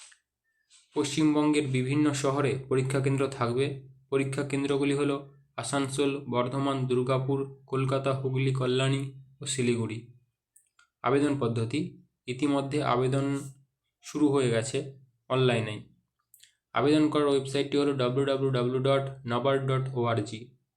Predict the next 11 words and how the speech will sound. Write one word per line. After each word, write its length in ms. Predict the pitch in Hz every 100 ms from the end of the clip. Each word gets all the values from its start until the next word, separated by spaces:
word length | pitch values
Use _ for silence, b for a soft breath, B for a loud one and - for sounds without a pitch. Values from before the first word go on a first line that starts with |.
| _ _ _ -
অনলাইনে 460 | 135 143 143 147
আবেদন 440 | 139 120 131 139 135
চলবে 560 | 139 139 139 151 - - _ -
আগামী 360 | 123 135 139
একুশ 300 | 127 131 131
অক্টোবর 400 | 131 - 139 143 143 131
দু 100 | 127
হাজার 160 | 131 135
চব্বিশ 360 | 135 127 131 127
তারিখ 240 | 139 139
পর্যন্ত। 460 | 123 113 113 104 -